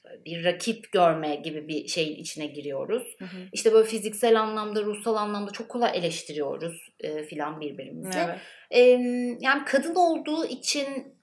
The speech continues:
Speaker 1: birini sevmem gerektiğini düşünmüyorum. Çünkü
Speaker 2: Hı hı.
Speaker 1: öyle bir yanım da vardı ya. Öyle bir yanlış anlamam da olmuştu
Speaker 2: Hı.
Speaker 1: yıllar içinde. Hani bu feminist, e, tarafım.
Speaker 2: Evet.
Speaker 1: Evet, kadın sa-, öyle değil
Speaker 2: Hı hı.
Speaker 1: sahiden. E, ama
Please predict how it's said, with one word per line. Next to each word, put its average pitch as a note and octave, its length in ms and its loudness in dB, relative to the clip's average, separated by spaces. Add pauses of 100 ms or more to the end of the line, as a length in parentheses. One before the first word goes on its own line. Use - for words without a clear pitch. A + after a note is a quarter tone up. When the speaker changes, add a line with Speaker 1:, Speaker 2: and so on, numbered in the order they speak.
(120)
Speaker 1:
birini A#3+ 320 2
sevmem B3 400 4
gerektiğini A#3+ 460 2
düşünmüyorum. G3+ 720 0
Çünkü G#3+ 140 -2
Speaker 2:
Hı A3 40 10
hı. G#3 40 10
Speaker 1:
öyle G#3 140 6
bir G#3 60 0
yanım G#3 360 4
da E3 300 8
vardı C#3+ 280 -4
ya. D3 160 4
Öyle E3 140 0
bir E3+ 100 -2
yanlış E3 340 2
anlamam E3 420 -2
da E3 80 2
olmuştu C#3+ 300 -8
Speaker 2:
Hı. - 40 0
Speaker 1:
yıllar D3+ 260 0
içinde. D3 440 -6
Hani E3 180 -4
bu D3 140 -12
feminist, D3+ 540 -4 (380)
e, D3+ 280 2
tarafım. E3+ 340 2
Speaker 2:
Evet. E3 140 -2
Speaker 1:
Evet, E3 240 4
kadın F#3 300 0
sa-, - 320 -8 (380)
öyle B3 260 6
değil F#3 180 -4
Speaker 2:
Hı - 60 -10
hı. - 40 -12
Speaker 1:
sahiden. G#3 560 -2 (420)
E, G#3+ 200 2
ama E4+ 520 0